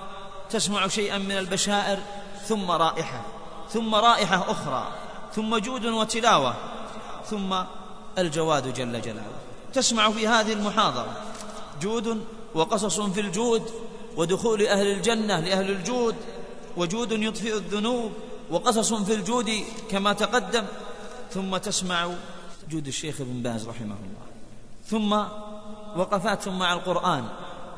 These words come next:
وما ك-، وماذا كان بعض السلف والخلف وبعض القصص الواقعية لمحب القرآن والمتفانون فيه، جعلنا الله وإياكم منهم. ولا تغادر أيها الشهر الحبيب.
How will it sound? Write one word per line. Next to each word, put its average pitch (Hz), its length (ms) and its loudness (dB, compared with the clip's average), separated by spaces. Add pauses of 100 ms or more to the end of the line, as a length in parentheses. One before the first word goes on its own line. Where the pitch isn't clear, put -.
وما 185 200 4
ك-، 202 160 -2
وماذا 202 380 2
كان 202 300 2
بعض 196 220 4
السلف 196 480 0
والخلف 214 440 4 (520)
وبعض 196 300 4
القصص 214 380 2
الواقعية 196 680 2 (760)
لمحب 165 460 2
القرآن 139 560 0 (520)
والمتفانون 170 760 0
فيه، 120 200 -6 (720)
جعلنا 156 320 2
الله 143 260 2
وإياكم 139 520 -2
منهم. 117 280 -8 (840)
ولا 151 220 4
تغادر 147 520 -2
أيها 135 240 -2
الشهر 123 340 -4
الحبيب. 107 340 -8